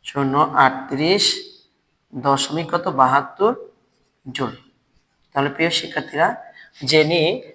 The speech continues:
যে পাঁচতলায়, নিচতলা থেকে যখন পাঁচতলায় উঠেছিল, কি পরিমাণ কাজ করেছিল? এই পরিমাণ। ডাব্লিউ সমান কত? এগারো,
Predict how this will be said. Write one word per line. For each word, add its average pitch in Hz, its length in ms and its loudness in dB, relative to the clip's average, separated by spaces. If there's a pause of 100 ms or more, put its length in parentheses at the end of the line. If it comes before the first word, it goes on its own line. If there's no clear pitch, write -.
(120)
যে 151 100 8
পাঁচতলায়, 151 580 4
নিচতলা 156 440 4
থেকে 156 240 -2
যখন 156 220 -4
পাঁচতলায় 143 420 2
উঠেছিল, - 400 2 (440)
কি 170 100 6
পরিমাণ 165 340 4
কাজ 147 200 2 (100)
করেছিল? 143 320 2
এই 170 360 4
পরিমাণ। 127 280 -2 (340)
ডাব্লিউ 143 260 2
সমান 170 240 -4
কত? 135 360 4
এগারো, 147 520 6